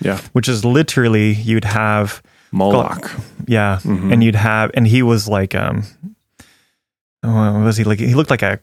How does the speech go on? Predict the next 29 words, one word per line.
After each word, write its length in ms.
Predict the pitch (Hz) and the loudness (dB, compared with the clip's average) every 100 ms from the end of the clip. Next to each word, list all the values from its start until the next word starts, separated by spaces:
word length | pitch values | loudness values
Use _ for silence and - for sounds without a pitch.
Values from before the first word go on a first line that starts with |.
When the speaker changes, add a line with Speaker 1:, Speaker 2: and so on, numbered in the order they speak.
| - | -4
Speaker 2:
kinda 160 | 131 117 | 0 0
like 140 | 104 | 0
a 40 | 104 | -6
cow, 280 | - 135 107 | -6 -4 -4
but 120 | - | 0
then 100 | 117 | 2
they, 540 | 113 110 113 104 113 - | 2 2 -2 -4 -4 -2
and 140 | 107 | 0
he 100 | 107 | 2
had 200 | 110 120 | 2 2
a 80 | 104 | 0
furnace 480 | - 143 135 113 - | 0 0 2 2 0
in 80 | 117 | -2
his 160 | 107 | 0
belly, 420 | 110 135 123 160 - | 2 2 2 0 0
and 120 | 120 | 2
then, 360 | 110 107 107 117 _ - _ _ _ | 2 2 0 -2 _ -20 _ _ _
um, 260 | - 107 107 | -4 -2 -2
his 240 | 101 117 | -2 -2
arms 480 | 98 110 117 117 - | 0 0 2 0 -4
would 220 | - 117 | -4 -2
be 260 | 113 113 - - | 0 0 -2 -4
outstretched, 560 | 117 - - 113 - | -4 -4 -2 -2 -2
and 40 | 113 | -2
it'd 80 | 107 | 0
be 60 | |
like 140 | 101 101 | 0 -2
a 40 | |
tray. 520 | - - 107 98 156 | -6 -2 0 0 -2